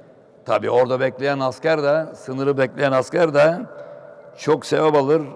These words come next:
bire dört yüz alır. Namaz kılsa dört yüz kat sevap alır. Sınır boyunda askerlik yapan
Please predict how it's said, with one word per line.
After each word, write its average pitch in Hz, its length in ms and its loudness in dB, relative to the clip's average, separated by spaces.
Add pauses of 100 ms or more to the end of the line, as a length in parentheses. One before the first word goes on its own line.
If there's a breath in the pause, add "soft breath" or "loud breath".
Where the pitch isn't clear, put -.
(280)
bire 123 500 -4
dört 139 260 0
yüz 117 160 -6
alır. 98 260 0 (800)
Namaz 131 360 -2
kılsa 135 480 -2 (380)
dört 143 320 -2
yüz 135 200 -8
kat - 220 -4
sevap 110 360 -2
alır. 95 240 -2 (640)
Sınır 120 420 -6
boyunda 123 560 -6
askerlik 120 560 -10
yapan 117 320 -4